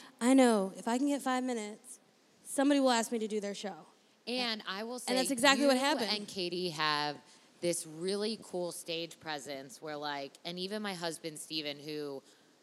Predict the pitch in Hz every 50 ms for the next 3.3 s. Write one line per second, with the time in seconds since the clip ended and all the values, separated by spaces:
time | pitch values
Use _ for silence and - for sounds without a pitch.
0 | _ _ _ _ _ _ _ _ 170 170 - - 175 185 185 185 190 180 165 185
1 | 185 175 175 160 - 160 147 - 160 165 170 170 160 151 160 160 156 165 151 -
2 | 165 151 156 156 139 147 151 - - 156 151 147 - 151 147 135 143 151 147 147
3 | 143 - - - -